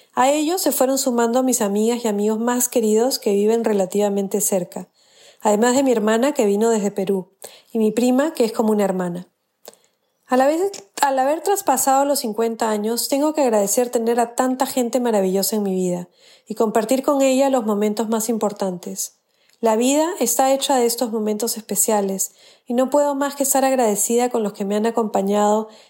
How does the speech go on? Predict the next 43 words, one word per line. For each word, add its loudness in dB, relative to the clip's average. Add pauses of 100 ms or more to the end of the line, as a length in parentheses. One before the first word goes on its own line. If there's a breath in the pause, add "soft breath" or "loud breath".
en 2
las 0
rías 2
de 0
Galicia. -2 (920 loud breath)
Estamos 0
frente 2
al 4
agua, -2 (140)
pero 2
no -2
es -2
un 0
mar 2
abierto. 0 (340 soft breath)
Se 0
trata 0
de 2
unas -2
entradas 0
de -2
mar 0
a 2
la 0
tierra 0 (280 loud breath)
que 0
se 0
generaron 0
cuando 0
hace 0
millones 0
de 2
años 0
un -4
terremoto 0
destruyó 0
las 2
montañas 0
que -4
estaban 0
en 0
la -2
costa. -8